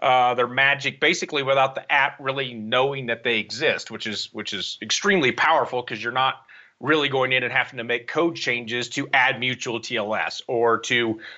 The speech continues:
uh, go in and perform L seven load balancing based upon, uh, a canary deployment. I don't have to restructure the code,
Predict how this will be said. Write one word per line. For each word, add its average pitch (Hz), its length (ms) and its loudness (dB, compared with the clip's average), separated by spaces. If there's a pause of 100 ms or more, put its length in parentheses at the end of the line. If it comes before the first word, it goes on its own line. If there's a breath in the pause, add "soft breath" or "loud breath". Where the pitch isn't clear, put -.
(120)
uh, 117 220 4
go 139 260 2
in 131 80 2
and 117 100 -2
perform 139 460 -4
L 139 180 4
seven 135 400 0
load 127 240 0
balancing 123 540 -2
based 123 320 0
upon, 120 560 -2 (260 loud breath)
uh, 120 300 2
a 135 80 0
canary 135 400 0
deployment. 110 480 -4
I 117 60 0
don't - 180 -6
have 135 240 0
to 120 100 -6
restructure 117 800 -4
the 107 100 -4
code, 120 460 2